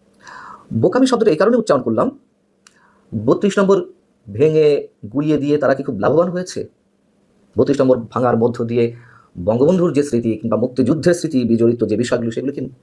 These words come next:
মুছে গেছে? এবং এই বত্রিশ নম্বর গুড়িয়ে দেওয়ার জন্য শুধু আটলান্টিকের ওপার থেকে নানান ধরনের উস্কানি, হুকুম, নির্দেশ শুধু তারাই দেয়নি। সরকারের অন্যতম উপদেষ্টা আসিফ মাহমুদ সজীব ভুঁইয়া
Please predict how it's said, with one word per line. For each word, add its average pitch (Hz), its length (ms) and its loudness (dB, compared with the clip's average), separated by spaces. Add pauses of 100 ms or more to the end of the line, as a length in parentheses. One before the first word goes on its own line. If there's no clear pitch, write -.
মুছে 170 200 -2
গেছে? - 320 0 (480)
এবং 226 180 2 (320)
এই 185 220 2
বত্রিশ 175 340 0
নম্বর 208 320 2
গুড়িয়ে 180 220 0
দেওয়ার 175 280 -2
জন্য 190 340 0
শুধু 180 220 -4
আটলান্টিকের 175 440 -2
ওপার 165 240 0
থেকে 180 340 -2 (640)
নানান 160 240 2
ধরনের 165 420 2
উস্কানি, 165 540 -4 (640)
হুকুম, 160 320 2
নির্দেশ 156 440 0 (420)
শুধু 175 160 -8
তারাই 175 300 2
দেয়নি। 87 260 -2 (920)
সরকারের 196 400 2
অন্যতম 190 220 0
উপদেষ্টা 180 360 0
আসিফ 170 200 -4
মাহমুদ 156 240 0
সজীব 147 300 0
ভুঁইয়া 151 480 2